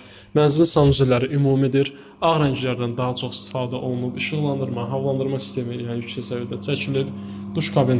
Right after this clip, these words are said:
quraşdırılıb. Kombi sistemi üçün də yer, yəni, ayrıca eyvan hissəsində quraşdırılmışdır.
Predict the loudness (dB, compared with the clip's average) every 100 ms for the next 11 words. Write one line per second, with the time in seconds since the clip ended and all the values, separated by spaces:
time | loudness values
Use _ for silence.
0 | 0 0 0 0 2 4 2 0 -6 -16
1 | -18 -20 -20 -18 -18 -18 0 2 2 2
2 | 2 0 0 0 2 0 -2 -12 -20 -12
3 | -10 -4 -4 -4 -4 -6 -10 -10 -6 -4
4 | -4 -4 -4 -4 -4 -2 -2 -4 -4 -4
5 | -4 0 -2